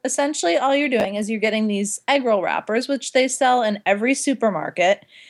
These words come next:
Uh, usually it's in the produce section or it's in the frozen food section. And they're, oh, I don't know, the ten inch by ten inch or so flat sheets of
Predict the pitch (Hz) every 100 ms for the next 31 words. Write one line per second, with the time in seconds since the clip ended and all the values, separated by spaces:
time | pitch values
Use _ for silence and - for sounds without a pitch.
0 | - _ 185 185 185 202 247 240 285 285
1 | 302 302 302 277 269 277 - 247 - 269
2 | 247 208 208 208 214 202 202 214 208 208
3 | 233 233 233 170 202 - - 180 170 190
4 | 190 190 196 202 202 - - _ _ _
5 | _ _ 220 220 185 170 160 160 156 160
6 | 160 165 165 269 240 220 220 196 - 220
7 | 202 202 190 190 - 185 175 170 185 185
8 | _ _ _ _ _ _ _ _ _ _
9 | _ - 220 202 190 - 226 226 - -
10 | 185 175 170 180 208